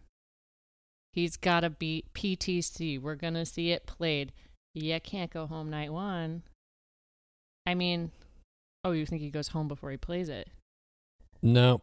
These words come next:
Speaker 2: I think you're right. I think there's no way that they let him go home with a P T C like
Speaker 1: Yeah.
Speaker 2: that. They cast him for the P T C.
Speaker 1: This is an Emily Maynard.
Speaker 2: Exactly.
Speaker 1: Not a Mesny. I'm sorry.
Speaker 2: Ah, no need to apologize. He's got a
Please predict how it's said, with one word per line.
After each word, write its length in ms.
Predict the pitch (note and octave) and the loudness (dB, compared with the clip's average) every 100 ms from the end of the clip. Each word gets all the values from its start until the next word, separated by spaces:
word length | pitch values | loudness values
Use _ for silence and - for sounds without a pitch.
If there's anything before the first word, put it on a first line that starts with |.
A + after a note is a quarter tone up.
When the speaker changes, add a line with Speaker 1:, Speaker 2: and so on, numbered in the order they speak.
| - | 4
Speaker 2:
I 100 | A#2 | 6
think 260 | A#2+ C3+ A#2 | 8 8 8
you're 80 | A2 | 8
right. 260 | G#2 F#2+ - | 8 8 6
I 100 | G2+ | 4
think 180 | G2+ | 6
there's 200 | A2 A2 | 8 8
no 160 | G#2 G2+ | 8 8
way 240 | F#2+ G2 | 10 8
that 220 | F2 F2 F2 | 6 2 4
they 580 | F#2 F2+ F2+ F2 E2+ C2 C2+ - | 6 8 6 6 2 -2 -14 0
let 200 | G#2+ G2 | 4 6
him 200 | E2+ F#2+ | 6 8
go 140 | F2+ F2+ | 8 8
home 140 | F2+ | 8
with 100 | F2 | 6
a 60 | E2 | 6
P 120 | F2 | 6
T 120 | F2+ | 6
C 180 | - F#2 | 6 6
like 120 | E2+ | 6
Speaker 1:
Yeah. 140 | - | 6
Speaker 2:
that. 80 | D#2+ | 6
They 80 | F2+ | 6
cast 320 | G#2 G2+ - | 8 8 8
him 80 | F2 | 4
for 200 | - G2 | 6 6
the 80 | A2+ | 6
P 140 | E2+ | 4
T 100 | D2+ | 0
C. 320 | D2 D2 C2+ - - | 0 2 0 -2 -6
Speaker 1:
This 120 | F3 | -2
is 100 | D#3+ | -2
an 120 | E3 | -2
Emily 260 | D#3 D#3 D3+ | -2 -2 -2
Maynard. 480 | D#3 E3 D#3 - - - - - _ - | -4 -4 -8 -14 -16 -20 -20 -20 _ -2
Speaker 2:
Exactly. 500 | F#2 F2+ E2+ E2 D#2 | 2 6 6 6 4
Speaker 1:
Not 440 | D#2 E2 - - - | 2 -2 -6 -12 -10
a 60 | D#3+ | -8
Mesny. 600 | D#3+ - - - - F#3+ - - _ _ _ _ - - - _ _ _ _ - - - - - - - - - | -8 -10 -12 -10 -12 -12 -18 -20 _ _ _ _ -20 -20 -20 _ _ _ _ -20 -20 -20 -20 -20 -20 -20 -20 -12
I'm 120 | E3+ | -8
sorry. 540 | D#3+ F#3 F#3 D#3 C#3+ C#3+ - - - - - - - - - | -4 -2 -2 -2 -4 -6 -14 -18 -20 -20 -20 -20 -20 -10 -2
Speaker 2:
Ah, 120 | F3+ | 0
no 180 | D3 F2+ | 4 6
need 180 | A2 G#2+ | 6 6
to 80 | C3 | 6
apologize. 580 | - A#2+ F3 A2+ G2+ - | 8 6 6 4 4 4
He's 220 | G2 G2+ | 2 6
got 220 | G#2+ G#2+ | 8 8
a 200 | A2+ | 8